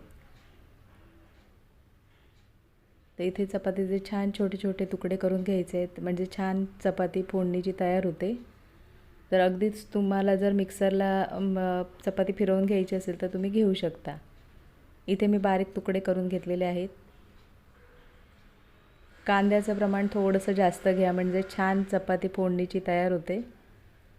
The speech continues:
आणि शेंगदाण्याचा वापर करा, शेंगदाण्यामुळे खूप छान अशी चव येते. तर इथे आता फोडणीमध्ये छान आपली चपाती परतवून घ्यायची आहे. खूप छान चमचमीत अशी ही चप-, फोडणीची चपाती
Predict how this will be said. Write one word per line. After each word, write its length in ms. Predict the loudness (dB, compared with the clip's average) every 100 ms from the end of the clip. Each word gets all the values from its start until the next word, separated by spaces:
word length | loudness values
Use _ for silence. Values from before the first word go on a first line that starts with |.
| -20 -20 -20 -6
आणि 200 | 0 0
शेंगदाण्याचा 540 | 2 2 4 2 2 2
वापर 300 | 2 0 -2
करा, 220 | -2 -4
शेंगदाण्यामुळे 600 | -2 0 0 0 0 0 0
खूप 340 | -2 -4 -4
छान 220 | -2 0 0
अशी 180 | -2
चव 300 | -8 0 2
येते. 260 | 2 -2 -10 -18 -20 -14 -6
तर 40 |
इथे 220 | -6 -2
आता 200 | -4 -2
फोडणीमध्ये 640 | -4 -2 -2 0 -2 -2 -4 -2
छान 160 | -4
आपली 240 | -2 -2 -4
चपाती 600 | -4 -4 -4 -2 -4 -4 -20 -20 -20 -20 -20 -20 4
परतवून 440 | 4 4 2 2
घ्यायची 380 | 2 2 0 -4
आहे. 180 | -6 -6 -12 -20 -20 -20 -20 -20 -20 -20 -20 -20 -20 -20 -20 -20 -20 -20 -20 -20 -20 -20 -20 -2
खूप 340 | 0 0 0
छान 240 | 0 2
चमचमीत 640 | 2 2 2 2 2 2 0 -2
अशी 240 | -2 0
ही 240 | 0 0 -2
चप-, 320 | -4 -8 -2
फोडणीची 420 | -2 0 0 -2
चपाती 400 | -2 -2 -2 -2